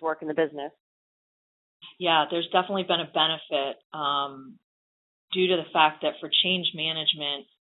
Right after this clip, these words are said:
Speaker 2: your success really is dependent on the buy-in of the other leaders.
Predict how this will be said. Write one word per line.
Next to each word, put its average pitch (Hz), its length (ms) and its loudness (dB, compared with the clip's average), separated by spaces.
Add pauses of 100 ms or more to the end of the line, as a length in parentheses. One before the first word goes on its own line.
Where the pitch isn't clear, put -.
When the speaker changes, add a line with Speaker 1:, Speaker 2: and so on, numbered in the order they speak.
(120)
Speaker 2:
your 170 100 -2
success 175 480 0 (240)
really 170 580 0
is 151 440 -4
dependent 160 600 -6
on 151 120 -8
the 147 120 -14
buy-in 147 440 -2
of 143 100 -12
the 143 120 -8
other 139 180 -6
leaders. 185 440 -6